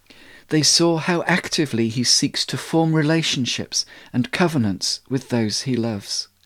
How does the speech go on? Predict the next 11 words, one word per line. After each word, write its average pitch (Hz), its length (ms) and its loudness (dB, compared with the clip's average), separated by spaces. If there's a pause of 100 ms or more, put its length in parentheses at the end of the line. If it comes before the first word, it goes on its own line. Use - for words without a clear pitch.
(540)
In 135 160 6
order 151 260 4
to - 160 -2
secure 156 680 0
a 120 80 2
mutual 135 540 4
commitment 135 680 0
of 107 120 -2
loyalty 127 640 0
and 131 160 -6
faithfulness. - 840 -10